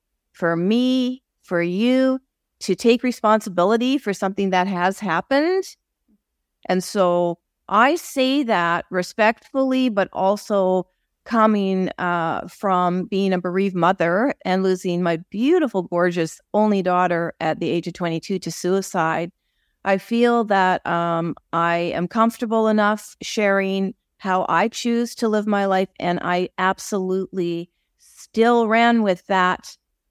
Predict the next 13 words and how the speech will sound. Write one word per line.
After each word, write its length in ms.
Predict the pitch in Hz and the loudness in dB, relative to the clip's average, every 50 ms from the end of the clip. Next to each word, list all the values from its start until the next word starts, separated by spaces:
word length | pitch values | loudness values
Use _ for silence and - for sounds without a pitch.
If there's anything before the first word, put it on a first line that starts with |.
| _ _ _ | _ _ _
um, 640 | - - 185 180 180 180 175 175 180 175 175 170 165 - _ _ _ _ _ | -2 0 2 2 2 2 2 0 0 -2 -4 -4 -6 -10 _ _ _ _ _
you 140 | - 196 202 | -2 0 0
know, 360 | 196 185 180 175 175 175 180 - _ _ _ _ _ _ _ _ _ | 2 2 2 0 -2 -4 -6 -12 _ _ _ _ _ _ _ _ _
uh, 180 | - 180 180 - | 0 0 0 0
or 200 | - - 180 185 | 0 0 0 2
I 160 | 165 135 170 190 | 2 2 0 -2
still, 720 | - - - - 220 220 214 208 214 220 214 208 214 - _ _ _ _ _ _ _ _ _ _ _ _ _ _ _ _ _ _ _ | -4 -8 -8 -2 0 2 4 4 4 2 0 -2 -6 -12 _ _ _ _ _ _ _ _ _ _ _ _ _ _ _ _ _ _ _
I 140 | 180 185 190 | 0 0 0
still 360 | 190 - - 240 233 233 233 | 0 -2 -2 0 2 2 2
applied 560 | 233 220 - - 220 196 190 190 190 190 180 - - | 0 -2 -4 -2 2 2 4 4 4 0 -2 -4 0
that 440 | 196 185 180 175 - - - - _ _ _ _ _ _ _ _ _ _ _ _ _ _ | 2 2 2 2 0 -2 -6 -16 _ _ _ _ _ _ _ _ _ _ _ _ _ _
principle, 880 | _ - - 247 240 233 - 269 220 240 240 240 233 233 233 233 233 233 _ _ _ _ _ | _ -4 -2 0 0 0 -2 -4 -2 0 2 2 2 2 2 0 -2 -4 _ _ _ _ _
foundational, 1200 | 208 185 190 196 190 190 175 196 202 220 233 220 - - 240 226 220 214 214 214 214 208 208 | 0 2 2 2 0 -2 0 0 0 0 0 -2 -4 -2 0 2 2 2 2 2 0 0 -2